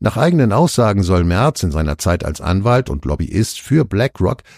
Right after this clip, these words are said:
ein Jahresgehalt von einer Million Euro erzielt und damit ein Vermögen von zwölf Millionen Euro angehäuft haben. Während einerseits lediglich die Vermutung, dass A-F-D-Politiker Geld von einem prorussischen ukrainischen Oligarchen erhalten haben sollen,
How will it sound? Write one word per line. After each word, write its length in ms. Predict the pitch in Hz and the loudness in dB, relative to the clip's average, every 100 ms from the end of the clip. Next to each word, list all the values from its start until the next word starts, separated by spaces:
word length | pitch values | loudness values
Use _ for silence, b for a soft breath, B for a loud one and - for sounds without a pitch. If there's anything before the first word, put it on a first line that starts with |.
| B | B
ein 160 | 104 | 0
Jahresgehalt 800 | 104 143 131 95 - 80 92 139 | 2 2 0 -2 0 0 0 -2
von 240 | - 87 - | -2 -4 -2
einer 240 | 127 160 | -2 0
Million 400 | 147 113 110 98 | 2 2 2 2
Euro 380 | - 131 127 80 | 2 0 2 0
erzielt 500 | 82 - 104 107 - | -2 -4 0 0 -2
und 140 | 104 | -2
damit 200 | 143 156 | -2 -2
ein 120 | 104 117 | -2 -2
Vermögen 420 | 107 113 117 117 | 2 2 2 0
von 220 | 90 87 | -2 -4
zwölf 400 | - 101 110 - | 0 0 0 0
Millionen 440 | 117 98 80 85 | 0 2 0 -2
Euro 340 | 80 73 78 92 | -4 -4 -2 -4
angehäuft 680 | 82 76 80 - - - - | -4 -6 -6 -10 -12 -12 -12
haben. 280 | - - _ _ _ _ _ _ - 85 | -12 -16 _ _ _ _ _ _ -4 0
Während 300 | 85 80 104 | 2 2 2
einerseits 600 | 147 135 101 120 147 - | 2 4 4 2 0 -2
lediglich 580 | 87 82 78 90 80 - | 0 0 -2 -2 -4 -4
die 180 | 82 69 | -4 -2
Vermutung, 760 | 80 76 123 160 120 80 71 | -2 2 2 2 2 0 -2
dass 180 | 73 - | -6 -4
A-F-D-Politiker 1040 | 78 65 - 92 113 - 90 107 92 85 | -4 -4 -4 0 0 2 0 0 -2 -2
Geld 380 | 71 87 113 113 | 0 2 2 0
von 180 | - 67 | -4 -4
einem 200 | 76 73 | -4 -4
prorussischen 840 | - 104 104 98 - 104 - 85 | 0 2 4 2 2 0 0 -2
ukrainischen 640 | 95 90 78 80 104 98 - | -2 -2 -2 0 0 0 -2
Oligarchen 600 | 78 80 78 90 98 92 | -4 -4 -2 -2 -2 -4
erhalten 480 | 69 85 110 76 78 | -2 -2 -2 -2 -2
haben 240 | 82 76 | -2 -2
sollen, 400 | 73 87 110 | 0 2 4